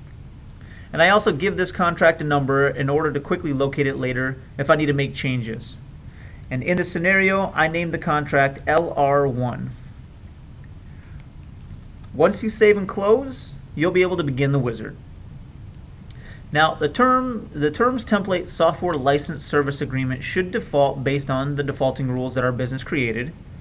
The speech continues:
And you can preview that template in P D F and H T M L by clicking the preview icons next to the name.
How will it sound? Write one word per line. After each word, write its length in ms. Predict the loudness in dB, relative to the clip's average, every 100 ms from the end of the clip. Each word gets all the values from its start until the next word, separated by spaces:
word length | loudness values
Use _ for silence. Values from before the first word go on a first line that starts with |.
| -16 -16 -10 0
And 320 | 0 0 -2
you 140 | 0
can 100 | 0
preview 300 | 0 0 2
that 160 | 2 2
template 300 | 2 0 0
in 120 | -2
P 160 | -2 -2
D 160 | 4
F 300 | 6 6 4
and 160 | 0 0
H 260 | -2 -4 -4
T 140 | -2
M 160 | 0 4
L 160 | 4
by 120 | 4
clicking 360 | 2 0 -4 -4
the 80 | -4
preview 360 | -2 -2 0
icons 480 | 0 0 0 -2 -2
next 260 | -4 -4 -6
to 100 | -6
the 80 | -6
name. 260 | -6 -8